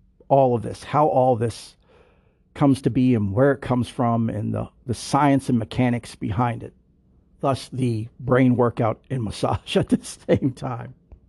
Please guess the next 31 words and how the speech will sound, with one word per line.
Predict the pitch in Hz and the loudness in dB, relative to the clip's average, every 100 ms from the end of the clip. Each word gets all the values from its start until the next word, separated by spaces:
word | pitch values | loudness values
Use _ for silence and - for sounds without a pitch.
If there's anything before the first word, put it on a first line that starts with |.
| _ _ _ | _ _ _
So | 240 | 2
for | 233 | 4
those | 220 254 277 | 6 6 2
of | 233 | -6
you | 214 | -4
who | 185 180 170 | -2 -2 -6
take | - 165 - | -4 -4 -2
notes | 131 131 - | -4 -4 -4
at | 117 | -2
home, | 135 131 127 | 0 0 0
this | 123 123 | 0 -2
will | 131 | 0
be | 127 | 0
a | 117 | 2
good | 120 | 0
time | - 123 123 | 2 2 4
to | 117 | 2
get | 117 | -2
your | 110 | 0
handy | 117 120 | 2 2
dandy | 117 120 117 | 2 2 2
notebook | 120 123 135 120 | 2 2 0 2
out | 135 127 - | 4 4 2
and | 113 107 | -2 -4
pen | - 139 139 135 - - - - | 2 2 4 0 -4 -20 -20 -10
or | - 120 117 | 0 0 0
pencil | - 139 123 131 - | 0 0 0 -2 0
or | 117 | -2
preferred | 117 - - 123 - 135 135 | -4 -8 -10 -10 2 2 4
writing | 117 120 131 127 | 2 2 2 2
stylus, | 120 - 143 123 139 190 - - | 0 0 0 4 4 4 0 -10